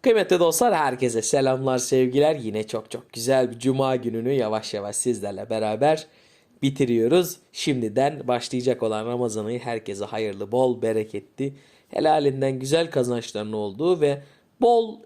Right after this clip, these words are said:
ibadetin olduğu bir ay olsun kıymetli dostlar, Ramazan bereketiyle gelsin. Şimdi,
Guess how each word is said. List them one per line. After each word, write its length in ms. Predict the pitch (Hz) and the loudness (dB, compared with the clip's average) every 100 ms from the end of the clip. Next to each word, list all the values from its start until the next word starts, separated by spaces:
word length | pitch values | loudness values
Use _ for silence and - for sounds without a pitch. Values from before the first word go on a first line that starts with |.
| - | 2
ibadetin 680 | 180 175 165 156 151 147 127 | 4 6 4 2 2 0 -2
olduğu 720 | - 170 139 123 131 180 156 | 2 2 2 2 4 4 4
bir 260 | 156 156 - - | 0 0 -10 -2
ay 280 | 127 151 185 - - | 0 0 -2 -6 2
olsun 520 | 139 117 - 151 151 _ | 2 2 -4 -6 -6 _
kıymetli 520 | - 107 95 - 123 | -6 -6 -6 -12 -6
dostlar, 340 | 107 - 127 113 | -6 -4 -4 -4
Ramazan 440 | 107 104 113 120 | -4 -6 -8 -2
bereketiyle 580 | 110 107 95 - 117 143 | -2 -2 -10 -14 -4 -2
gelsin. 500 | 131 117 101 - - _ - - _ | 2 0 -2 -10 -18 _ -20 -20 _
Şimdi, 480 | - 392 320 226 220 | 2 2 4 2 2